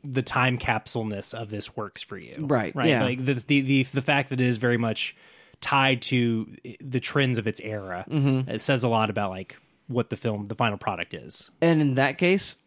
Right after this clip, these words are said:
Speaker 2: I like it a lot.
Speaker 1: I'm sure you do.
Speaker 2: For exactly what it is.
Speaker 1: Yeah.
Speaker 2: Um, I mean, obviously, I was a twenty-one-year-old man, and so this was, yeah, this is the kind of thing I liked to watch. And I liked watching it then, and I still like watching it now.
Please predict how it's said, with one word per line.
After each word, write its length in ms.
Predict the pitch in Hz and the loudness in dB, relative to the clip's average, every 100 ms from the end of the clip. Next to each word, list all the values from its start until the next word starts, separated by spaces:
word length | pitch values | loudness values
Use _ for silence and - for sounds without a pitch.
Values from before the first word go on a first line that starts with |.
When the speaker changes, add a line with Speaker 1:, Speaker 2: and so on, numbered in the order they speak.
| - | -4
Speaker 2:
I 120 | 131 | 0
like 320 | 127 156 196 165 | 2 2 2 4
it 60 | |
a 40 | 170 | 4
lot. 340 | 165 170 220 | 4 2 2
Speaker 1:
I'm 200 | 143 110 | 0 0
sure 180 | 101 117 | 0 0
you 140 | 113 | 2
do. 140 | 113 131 | 4 6
Speaker 2:
For 160 | 185 | 8
exactly 520 | 180 165 139 143 143 156 | 6 4 2 2 2 4
what 180 | 143 | 6
it 80 | 139 | 6
is. 280 | 240 156 - | 4 2 0
Speaker 1:
Yeah. 200 | 139 110 85 | 0 2 2
Speaker 2:
Um, 280 | 147 131 | 2 4
I 80 | 123 | 2
mean, 100 | 123 | 0
obviously, 340 | 120 123 120 117 | 0 -2 -2 -2
I 40 | |
was 120 | 117 120 | -2 -6
a 40 | |
twenty-one-year-old 680 | - 139 123 120 113 113 117 | -4 -2 -2 -2 -4 -6 0
man, 340 | 156 151 131 131 - - | 2 2 0 -4 -16 -6
and 180 | 147 143 | 2 2
so 500 | 123 139 127 127 127 | 4 4 6 6 4
this 200 | 131 135 | 4 2
was, 260 | 143 139 131 | 0 -2 -4
yeah, 300 | 247 330 320 | 2 4 4
this 160 | 208 220 | 4 0
is 60 | |
the 60 | 190 | 2
kind 120 | 220 | 2
of 60 | 208 | 4
thing 140 | 247 | 2
I 40 | 254 | 4
liked 240 | 262 381 | 4 2
to 60 | 254 | 0
watch. 300 | 127 85 - | -2 -2 -8
And 460 | - 151 139 135 135 | -4 0 0 0 2
I 80 | 127 | 2
liked 240 | 131 131 | 2 2
watching 260 | 135 139 151 | 0 0 0
it 80 | 139 | 2
then, 180 | 190 | 2
and 120 | 311 143 | 2 2
I 80 | |
still 320 | 160 - 170 180 | 2 2 2 4
like 200 | 180 175 | 4 4
watching 280 | 175 180 190 | 0 2 -2
it 100 | 180 | 0
now. 300 | 226 254 | 0 0